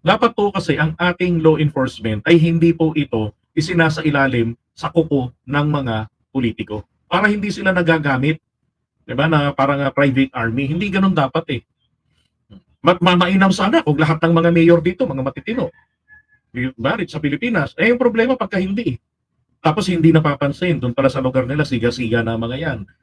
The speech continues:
O, pati yung mayor. Lagi nananalo kasi lagi pong nakakatakot.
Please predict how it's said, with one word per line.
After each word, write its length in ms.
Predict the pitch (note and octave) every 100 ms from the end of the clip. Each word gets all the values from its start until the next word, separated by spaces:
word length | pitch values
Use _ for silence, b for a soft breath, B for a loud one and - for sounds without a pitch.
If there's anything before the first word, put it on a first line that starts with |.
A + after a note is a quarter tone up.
| _
O, 140 | A2 G#2
pati 240 | A#2+ C3
yung 140 | B2
mayor. 420 | A#2+ B2 E3+ D3 - _ _ _ _
Lagi 260 | - C3+ D3
nananalo 560 | D3 D3 F3 B3+ D#3+ E3+
kasi 340 | F#3 D#3 E3+ - _ _ _
lagi 320 | - C#3 C3+ C#3+
pong 160 | C3+
nakakatakot. 640 | C3 B2 C3+ - - C3